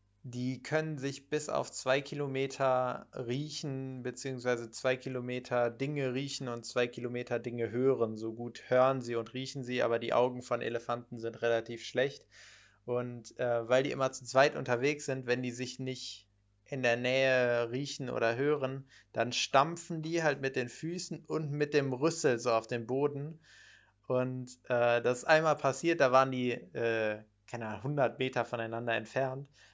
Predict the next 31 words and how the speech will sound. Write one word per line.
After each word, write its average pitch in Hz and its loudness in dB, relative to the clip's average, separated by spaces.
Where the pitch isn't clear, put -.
Und 120 -4
die 127 0
eine 123 4
hat 127 -6
das 127 -2
gemacht. 131 -4
Und, 135 0
äh, 127 4
die 135 -2
andere 151 2
Elefantin 147 0
ist 139 -4
voll 185 8
süß, 190 -2
dann 156 2
voll 196 8
schnell 165 6
hergerannt. 139 6
Also, 147 2
und 156 2
ich 143 -4
hab's 175 2
leider 180 6
nicht 165 -4
aufnehmen 131 2
können, 143 4
weil's 139 6
so 147 4
schnell 170 6
ging 131 0
alles. 143 4